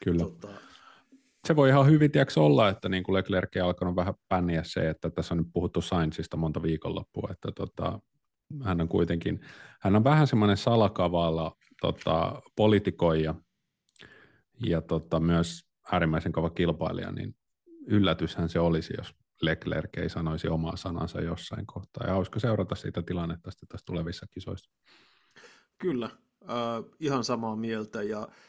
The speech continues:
Speaker 2: siinä on mahdollisuus, että se dynamiikka muuttuu vähän räjähtävämmäksi, juurikin osittain sen takia, että Sainz ajaa kuin mies, jolla ei ole mitään menetettävää, koska sille ei ole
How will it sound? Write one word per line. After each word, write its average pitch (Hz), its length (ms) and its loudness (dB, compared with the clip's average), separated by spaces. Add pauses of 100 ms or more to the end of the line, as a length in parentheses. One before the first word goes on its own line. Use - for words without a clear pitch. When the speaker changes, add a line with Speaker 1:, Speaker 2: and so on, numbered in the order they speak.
Speaker 2:
siinä 165 260 0
on 208 100 0
mahdollisuus, 120 580 -2
että - 160 -6
se 113 100 -2
dynamiikka 110 520 -4
muuttuu 110 440 -8
vähän 110 180 -4
räjähtävämmäksi, 104 760 -8
juurikin 131 340 0
osittain 123 380 -2
sen 123 160 -2
takia, 117 240 -4
että 110 120 -6
Sainz 139 320 -2
ajaa 127 300 2
kuin 113 240 -6
mies, 113 280 -4
jolla 110 280 -4
ei 110 60 -2
ole 113 120 -4
mitään 113 380 -4
menetettävää, 101 720 -8
koska 113 320 -6
sille 117 220 -4
ei 123 120 2
ole 117 100 0